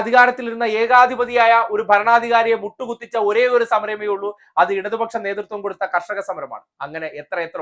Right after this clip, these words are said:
ഉദാഹരണങ്ങൾ, ഉദാഹരണങ്ങൾ നിരത്താനാണെങ്കിൽ ഒരുപാട് എപ്പിസോഡുകൾ തന്നെ അതിനെക്കുറിച്ച് പറയേണ്ടി വരും. അതുകൊണ്ട് ഇങ്ങനെ തകർന്നു പോയി എന്നൊക്കെ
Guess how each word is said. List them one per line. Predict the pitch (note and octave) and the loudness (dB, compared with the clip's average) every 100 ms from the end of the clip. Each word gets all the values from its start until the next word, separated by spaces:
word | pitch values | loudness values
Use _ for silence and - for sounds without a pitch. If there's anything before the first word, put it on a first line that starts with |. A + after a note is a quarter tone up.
| D3 | -6
ഉദാഹരണങ്ങൾ, | D#3+ D#3+ B2+ A#2 A2+ _ _ _ E3+ | -2 -2 -4 -12 -20 _ _ _ 4
ഉദാഹരണങ്ങൾ | G3 G#3+ G#3+ G#3 G3 | 6 8 4 -2 -2
നിരത്താനാണെങ്കിൽ | G3+ G#3+ G3+ G3+ G3 G3 F#3 F3 | 0 2 2 0 -2 -6 -6 -4
ഒരുപാട് | F#3+ G#3+ G#3+ F3+ | 0 6 6 4
എപ്പിസോഡുകൾ | - A3 G#3+ G3+ G3 F#3 | -4 -6 -4 -4 -4 -4
തന്നെ | F3+ | -2
അതിനെക്കുറിച്ച് | F3 F3 E3+ D#3 D#3 | -4 -6 -12 -16 -6
പറയേണ്ടി | D3 D#3 C#3 | -6 -6 -8
വരും. | C3+ | -10
അതുകൊണ്ട് | D#3+ G3 G3 F3+ - _ _ G3 | -8 -6 -4 -4 -6 _ _ -12
ഇങ്ങനെ | A3 C#4 C4+ - - | -2 0 0 -2 2
തകർന്നു | G#3 A#3 C4+ C4+ | 4 4 2 2
പോയി | B3 B3 A#3 | 2 2 0
എന്നൊക്കെ | A3+ A3+ A3+ | -4 -4 -6